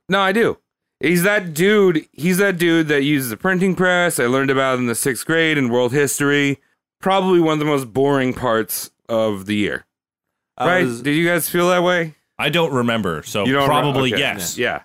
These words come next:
Speaker 2: What I
Speaker 3: That,
Speaker 2: was
Speaker 3: me
Speaker 2: thinking
Speaker 3: not remembering
Speaker 2: was,
Speaker 3: is
Speaker 2: uh,
Speaker 3: agreeing with you.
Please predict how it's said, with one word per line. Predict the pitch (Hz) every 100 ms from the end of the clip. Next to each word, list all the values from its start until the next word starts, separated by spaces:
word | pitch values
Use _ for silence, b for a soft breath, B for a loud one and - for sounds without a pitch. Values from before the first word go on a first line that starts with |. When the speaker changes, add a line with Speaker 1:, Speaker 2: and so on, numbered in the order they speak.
| -
Speaker 2:
What | 160
I |
Speaker 3:
That, | 170
Speaker 2:
was | 139
Speaker 3:
me | 156
Speaker 2:
thinking | 202 220
Speaker 3:
not | 190
remembering | 156 147 135 127 117
Speaker 2:
was, | 107
Speaker 3:
is | 107
Speaker 2:
uh, |
Speaker 3:
agreeing | 101 120 123 98 82
with | -
you. | 85 73